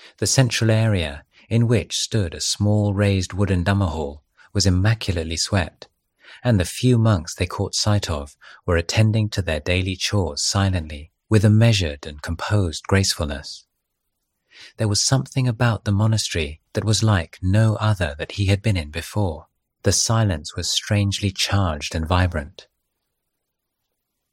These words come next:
Luang Por and his companions were received politely, and after being advised where to put up their glots,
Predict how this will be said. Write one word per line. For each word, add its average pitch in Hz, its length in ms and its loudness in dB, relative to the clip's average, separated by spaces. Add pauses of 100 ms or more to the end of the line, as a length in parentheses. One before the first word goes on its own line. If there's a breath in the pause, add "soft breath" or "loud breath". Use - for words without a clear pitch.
(240)
Luang 110 220 6
Por 120 340 2
and 78 100 0
his 90 140 0
companions 92 720 -2
were 87 140 -2
received 90 560 -2
politely, 92 640 0 (480 loud breath)
and 87 280 2
after 101 320 0
being 104 280 2
advised 92 520 -2
where 90 300 0
to 101 100 -4
put - 220 -4
up 95 140 -2
their 92 160 0
glots, - 540 -4